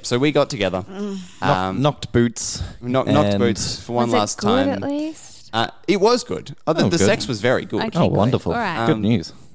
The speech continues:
Speaker 1: But
Speaker 2: Mm.
Speaker 1: that was, and that was that.
Speaker 2: Was it?
Speaker 1: Well, for me it was.
Speaker 2: <laughs> Of
Speaker 3: Ah,
Speaker 2: course.
Speaker 3: yes.
Speaker 1: Yeah,
Speaker 2: Uh-huh.
Speaker 1: because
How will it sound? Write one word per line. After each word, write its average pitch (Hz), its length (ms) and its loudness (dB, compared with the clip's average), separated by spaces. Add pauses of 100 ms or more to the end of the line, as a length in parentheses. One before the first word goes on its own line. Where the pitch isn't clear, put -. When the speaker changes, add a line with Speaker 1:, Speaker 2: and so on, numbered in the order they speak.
Speaker 1:
But 113 360 -2
Speaker 2:
Mm. - 360 -4 (680)
Speaker 1:
that 113 260 0
was, 104 220 0
and 113 240 0 (120)
that 110 240 -2
was - 380 -4 (120)
that. - 380 -8 (800)
Speaker 2:
Was 214 220 -8
it? - 360 -12 (500)
Speaker 1:
Well, 113 380 2 (400)
for 101 80 2
me 123 240 2
it 92 140 -2
was. - 420 -10
Speaker 2:
<laughs> - 40 -10
Of 85 140 -6
Speaker 3:
Ah, 85 120 -8 (360)
Speaker 2:
course. 78 120 -8
Speaker 3:
yes. 85 600 -2
Speaker 1:
Yeah, 101 60 -8
Speaker 2:
Uh-huh. 95 60 -4
Speaker 1:
because 117 720 0